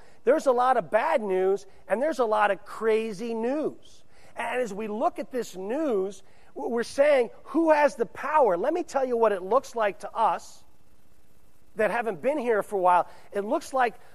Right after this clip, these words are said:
the politicians have a lot of power. And the politicians seem to be even doing things that they don't even have the power to do, but somehow they're doing those things.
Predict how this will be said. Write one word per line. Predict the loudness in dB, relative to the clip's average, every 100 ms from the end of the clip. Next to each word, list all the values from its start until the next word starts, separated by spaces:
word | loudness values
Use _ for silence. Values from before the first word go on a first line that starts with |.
| -6
the | -6
politicians | -2 2 4 4 0 -4 -2 -2 -4
have | -2 -2
a | 2
lot | 2 2
of | 0
power. | -6 -2 0 0 -4 -12 -18 -20 -20 -20 -18 -18 -18 -4
And | -2 0
the |
politicians | -2 0 2 2 0 -6 -6 -6 -8 -8
seem | -6 -6 -6
to | -8
be | -8 -8
even | -6 -6 -4
doing | 0 0 0
things | -2 -2 -2 -6 -12 -18 -18 -18 -18 -12 -6
that | 0
they | 2
don't | 4 2
even | 2 -2
have | 0 0 -2
the |
power | -6 0 4 4 4
to | 0 -8
do, | -4 -4
but | -2 -6
somehow | -4 -4 -4 -2 -2 -2 -6 -14 -2
they're | 0
doing | 0 -2 -2 -2 2
those | 0 -2 -8
things. | -8 -8 -12